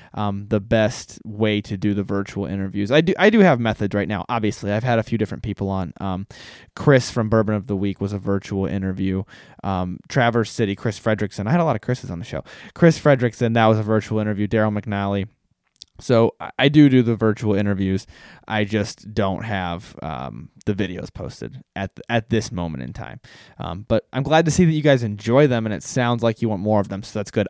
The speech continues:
I very much enjoy them as well, and I'm certainly working on bringing you guys a lot more, um, interviews with people in the industry, um,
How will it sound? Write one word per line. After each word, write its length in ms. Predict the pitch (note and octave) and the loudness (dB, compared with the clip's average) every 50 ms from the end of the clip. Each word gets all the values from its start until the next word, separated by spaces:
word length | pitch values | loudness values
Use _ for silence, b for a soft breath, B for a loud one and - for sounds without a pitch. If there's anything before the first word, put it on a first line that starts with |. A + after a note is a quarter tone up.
| - - | -2 0
I 200 | B2 C3 C3+ C3+ | 2 2 4 4
very 260 | B2+ C3+ C3+ C3 C3 | 4 4 4 4 2
much 240 | C3 C3 B2 - C3 | 2 0 -2 -2 -4
enjoy 240 | A#2+ A2+ A#2+ A#2+ A#2 | -2 0 2 2 2
them 160 | A#2 A2+ A2+ | 0 -2 -4
as 100 | G#2 A2 | -4 -2
well, 280 | A2 A#2 A2+ A2+ A2 | 0 2 2 2 2
and 120 | D2 G#2+ G#2 | 0 -2 -2
I'm 240 | G2+ G2 G2 F#2+ - _ | -2 -4 -4 -6 -10 _
certainly 800 | - - - - - C#3 B2+ B2+ G#2 A2+ A2+ A2 G#2+ G#2+ G2+ B B B B B B B _ | -14 -12 -10 -2 2 2 4 4 2 0 -2 -2 -2 -4 -4 B B B B B B B _
working 300 | A#2 A#2+ A#2 - - A2+ | 0 0 0 0 -2 -4
on 140 | G#2 G#2 F#2+ | -4 -2 -2
bringing 220 | A2 A2 G#2 G2+ | -2 -2 -2 -2
you 60 | G#2 | -2
guys 220 | G2 A2 G2 G2+ F#2+ | 0 0 0 0 -2
a 80 | G#2 | -4
lot 300 | G2+ G#2+ A2+ A2+ A2+ G#2+ | 0 2 2 4 2 2
more, 420 | F#2+ G#2 G#2 G#2 G#2 G#2 G#2 G2+ B B B B B B B | 0 0 0 2 2 2 2 0 B B B B B B B
um, 320 | - G2+ G2 F#2+ F#2+ F#2+ - _ _ _ _ _ _ _ _ _ _ _ | -6 -4 -4 -4 -4 -6 -10 _ _ _ _ _ _ _ _ _ _ _
interviews 440 | F3 F#3 G3 F#3+ F3 E3 F3+ E3 C#3+ | 4 6 6 6 6 6 6 4 4
with 100 | C3 - | 2 0
people 340 | C#3+ D3+ C#3+ D3 C#3 - - | -4 -4 0 0 0 0 2
in 200 | - B2+ B2+ B2 | 0 0 0 0
the 160 | B2 A#2+ - | -2 -2 -2
industry, 680 | A2 A2+ A2+ A2 G#2+ - - - A2 A2 G#2 G#2 G#2 - | -2 -2 -2 -2 -4 -4 -6 -4 -2 0 0 0 -2 -2
um, 360 | - G2 F#2+ F#2 F#2 G#2 G#2+ | -4 -4 -4 -4 -6 -6 -10